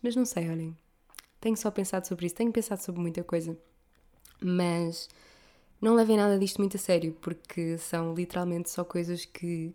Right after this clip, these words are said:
que vão aqui passando. Mas acho que é bom também, e agora falando um bocado mais a sério, irmos mantendo a mente aberta para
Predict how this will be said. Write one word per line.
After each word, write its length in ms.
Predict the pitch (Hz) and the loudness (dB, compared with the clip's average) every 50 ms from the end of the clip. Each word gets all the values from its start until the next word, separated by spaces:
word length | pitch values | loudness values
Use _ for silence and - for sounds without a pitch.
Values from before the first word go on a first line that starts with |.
| - | -10
que 100 | - - | -8 -2
vão 140 | 247 285 294 | 0 2 2
aqui 180 | 262 214 - 185 | 2 2 0 -4
passando. 460 | - 180 175 - - 190 190 185 - _ _ _ - - - - - - _ _ _ _ _ _ _ _ _ _ _ _ _ _ _ | -8 -6 -6 -6 -8 -8 -10 -10 -14 _ _ _ -20 -20 -20 -20 -20 -20 _ _ _ _ _ _ _ _ _ _ _ _ _ _ _
Mas 140 | - 247 247 | 2 4 4
acho 300 | 277 277 262 - - - - _ _ _ _ _ _ _ - | 4 4 2 -2 -8 -12 -14 _ _ _ _ _ _ _ 2
que 120 | - 247 | 6 8
é 80 | 247 220 | 8 8
bom 360 | 190 196 185 180 175 175 175 - _ _ - | 8 4 2 2 2 -2 -6 -12 _ _ -4
também, 520 | - 196 190 185 180 175 175 175 175 175 - - - | -2 0 2 2 2 2 0 -2 -6 -8 -14 -12 -4
e 120 | - 196 190 | 0 0 2
agora 220 | 180 190 180 185 | 2 2 2 0
falando 260 | 185 - 185 185 185 | 0 0 0 0 2
um 40 | 185 | 0
bocado 220 | 185 - 180 180 180 | 0 0 0 0 0
mais 180 | 180 180 - | 0 -2 -4
a 40 | 185 | -4
sério, 480 | - - 190 180 180 180 185 180 - - - _ | -2 2 4 4 4 4 2 -2 -4 -6 -8 _
irmos 760 | - 208 202 202 208 208 208 202 202 208 208 202 - - - _ _ _ _ _ _ _ _ _ _ _ _ _ _ _ _ _ - - | 0 0 2 2 2 2 2 2 2 2 2 0 -4 -12 -16 _ _ _ _ _ _ _ _ _ _ _ _ _ _ _ _ _ -6 0
mantendo 520 | 214 214 208 214 208 226 214 214 208 214 | 2 4 4 4 6 6 6 6 6 4
a 40 | 208 | 4
mente 480 | 196 196 208 208 208 208 214 208 - | 4 2 2 4 4 4 4 2 0
aberta 480 | 208 202 180 196 190 196 196 190 - 196 | -2 0 0 2 2 0 0 0 -4 -6
para 300 | 190 - 196 196 95 95 | -4 -2 -2 -2 -4 -6